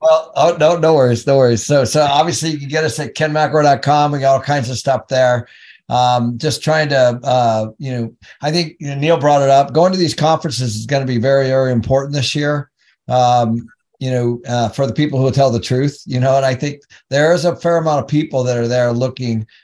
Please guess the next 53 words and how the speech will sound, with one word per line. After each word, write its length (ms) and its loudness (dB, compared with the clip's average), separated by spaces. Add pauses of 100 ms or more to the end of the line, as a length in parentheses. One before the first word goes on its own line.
(140)
for 180 0
recapitalization. 1040 -2
I 140 -2
think 200 -8
that's 220 -4
gonna 180 -6
be 160 -2
the 120 -2
wave 320 -2
this 240 -4
year, 180 -4
this 180 -6
whole 220 0
year. 420 -2 (360)
Um, 500 -2
whether 320 0
they, 520 -2
uh, 420 -4 (260)
you 140 -4
know, 280 -6 (120)
say 240 -2
it 80 0
or 80 0
not. 340 -4
So, 400 -6
uh, 240 -2
I 160 -2
would 140 -6
continue 420 -6
to 80 -2
do 120 0
that. 360 -4 (380)
Um, 320 -4
we 120 -4
continue 360 -4
to 80 -4
put 180 -2
out, 320 0 (160)
uh, 140 -4
pump 260 -4
out 320 0
whatever 400 -2
we 100 -2
can 300 -2
on 140 -2
YouTube 480 -4
to 120 -4
try 200 -4
to 100 -6
educate 540 -6
and 80 -6
help 200 -4
people. 440 -6